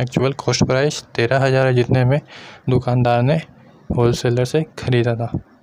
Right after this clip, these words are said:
ओके, अब क्या करते हैं, यहाँ पे हमें selling price find करना, तो selling price find करते हैं। यहाँ पे पहले लिखते हैं, पहले हम लिखते हैं किसका, Selling price of one टीवी set, selling price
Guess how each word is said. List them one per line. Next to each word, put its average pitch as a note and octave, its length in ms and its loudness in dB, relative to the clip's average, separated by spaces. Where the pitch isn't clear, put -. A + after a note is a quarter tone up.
ओके, C3+ 220 0
अब - 880 -4
क्या C#3 120 -4
करते C#3 300 -4
हैं, C#3 60 -2
यहाँ B2+ 120 -2
पे C3 140 -6
हमें C3+ 220 -2
selling B2 320 0
price B2+ 320 -2
find B2 240 -4
करना, B2 220 -2
तो C3 120 -2
selling B2 340 -2
price A#2+ 380 -2
find B2 300 -2
करते B2+ 200 -2
हैं। B2 60 0
यहाँ B2 80 -4
पे B2+ 80 -12
पहले B2 200 0
लिखते B2 300 -4
हैं, B2 140 -2
पहले B2+ 200 -2
हम C3 140 0
लिखते B2+ 260 -4
हैं B2 60 -8
किसका, - 320 -6
Selling B2 320 0
price B2 380 -2
of C3 140 0
one B2 320 0
टीवी B2 260 0
set, - 380 -6
selling A#2+ 500 -2
price A#2+ 460 -4